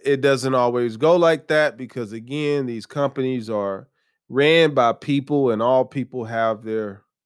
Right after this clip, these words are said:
biases. So that's not really the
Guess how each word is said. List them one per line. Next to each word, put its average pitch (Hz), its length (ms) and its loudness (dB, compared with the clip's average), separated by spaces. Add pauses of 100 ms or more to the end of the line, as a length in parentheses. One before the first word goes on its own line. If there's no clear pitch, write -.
(220)
biases. 98 720 -4 (1300)
So 151 180 4
that's 180 220 4
not 175 240 4
really 170 260 4
the 131 200 2